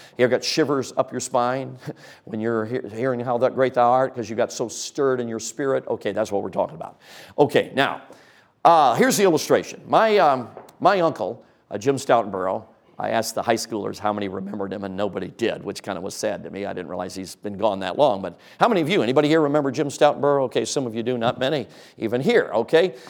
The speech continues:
He was a phenomenal song leader. I, I mean, he could take a thousand teenagers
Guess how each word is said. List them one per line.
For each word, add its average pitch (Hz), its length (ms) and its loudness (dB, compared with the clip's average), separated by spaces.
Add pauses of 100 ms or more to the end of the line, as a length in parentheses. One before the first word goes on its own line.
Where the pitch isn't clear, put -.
(160)
He 143 100 -2
was 131 200 0
a 110 40 -2
phenomenal 180 680 2
song 110 380 2
leader. - 340 -14
I, 104 280 0
I - 40 0
mean, 110 180 -4
he 208 180 -2
could 190 200 0
take 156 200 2
a 127 80 0
thousand 160 560 0
teenagers 113 720 -4